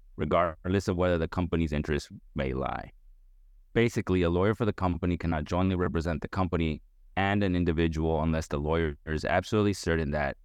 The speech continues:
if she were representing only the individual, she would unequivocally advise the witness that it is in his best interest to testify,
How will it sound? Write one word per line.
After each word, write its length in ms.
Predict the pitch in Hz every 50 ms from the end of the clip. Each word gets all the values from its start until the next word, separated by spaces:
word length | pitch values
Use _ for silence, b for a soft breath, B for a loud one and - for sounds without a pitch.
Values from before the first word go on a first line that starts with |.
| _ _ - -
if 140 | - 76 -
she 160 | - - 98
were 180 | 95 104 101 95
representing 580 | 87 90 85 82 87 85 78 85 80 80 - -
only 220 | - 92 98 113 117
the 80 | 107
individual, 680 | 98 95 87 80 73 78 76 69 67 69 65 65 67 - - _ _ _ _ _
she 180 | - - - 90
would 160 | 85 82 - -
unequivocally 680 | 90 104 110 104 - 101 87 80 87 - 80 80 78 73
advise 360 | 71 71 80 78 80 90 87
the 80 | 95
witness 540 | 85 73 67 62 65 73 73 76 76 - - - -
that 120 | 76 78
it 60 | 76
is 160 | 73 73 71 - -
in 240 | - 92 95 95 95
his 160 | 104 107 92
best 260 | 90 101 92 90 -
interest 360 | 76 80 76 - 80 76 -
to 60 | 73 69
testify, 560 | - 87 80 78 - - - - 55 50